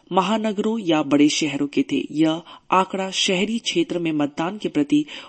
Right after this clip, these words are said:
उदासीनता दर्शाता है। मतदान प्रतिशत बढ़ाने की रणनीति तैयार करने के लिए कम मतदान वाले नौ राज्यों के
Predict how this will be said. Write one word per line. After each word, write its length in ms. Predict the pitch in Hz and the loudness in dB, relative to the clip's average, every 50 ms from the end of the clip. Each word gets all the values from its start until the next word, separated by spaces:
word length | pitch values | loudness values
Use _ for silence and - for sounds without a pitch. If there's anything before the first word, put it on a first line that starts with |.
| - | 2
उदासीनता 680 | - 185 175 190 180 185 - - 185 175 170 185 175 | 4 6 6 6 4 4 2 -2 -4 -2 0 0 0
दर्शाता 540 | 165 139 139 139 - - 151 135 135 - 139 | 2 2 2 2 2 2 0 0 -2 -2 -2
है। 180 | 139 135 135 - 143 | -2 -2 -4 -4 -2
मतदान 440 | 151 156 147 151 - 151 151 151 | -2 -2 0 0 0 0 0 0
प्रतिशत 400 | 147 156 147 - 156 - - 160 147 151 | -2 -4 -2 -2 -2 0 -2 -4 -2 0
बढ़ाने 340 | 147 156 160 160 165 170 | 0 0 0 0 0 -2
की 180 | 170 - 180 170 | -4 0 0 0
रणनीति 460 | 160 160 160 160 160 165 160 - 165 | 2 2 0 0 0 -2 0 0 -2
तैयार 400 | 160 - 165 156 151 151 147 151 | 0 2 2 4 4 4 2 0
करने 280 | - - 156 180 214 262 | -2 -4 -4 -4 -4 -4
के 140 | - - 151 | 0 2 4
लिए 180 | 139 135 139 - - - - - - - _ - | 4 4 2 0 -6 -12 -14 -14 -16 -6 _ 4
कम 180 | 247 269 277 | 6 6 6
मतदान 400 | 254 226 180 170 208 190 196 196 | 4 2 0 2 0 0 2 2
वाले 260 | 180 165 160 160 165 165 | 2 2 2 2 2 0
नौ 300 | 160 151 156 170 196 233 | 0 0 0 0 0 2
राज्यों 460 | 226 185 160 151 139 - - 180 175 | 2 2 2 2 0 0 -2 -2 -2
के 200 | 175 - - 269 | -2 0 0 -2